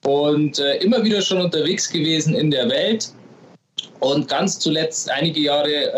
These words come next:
ähm, arbeitstechnisch auf einem Kreuzfahrtschiff verbracht und dort habe ich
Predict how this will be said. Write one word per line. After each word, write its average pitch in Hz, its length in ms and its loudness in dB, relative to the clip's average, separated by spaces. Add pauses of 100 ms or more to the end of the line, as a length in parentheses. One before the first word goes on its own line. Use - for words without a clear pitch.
(200)
ähm, 135 360 0 (400)
arbeitstechnisch 151 920 0
auf 127 340 2 (220)
einem 143 100 -10
Kreuzfahrtschiff 175 600 0
verbracht 165 480 0
und 127 160 0
dort 143 220 -2
habe 139 220 -2
ich - 300 0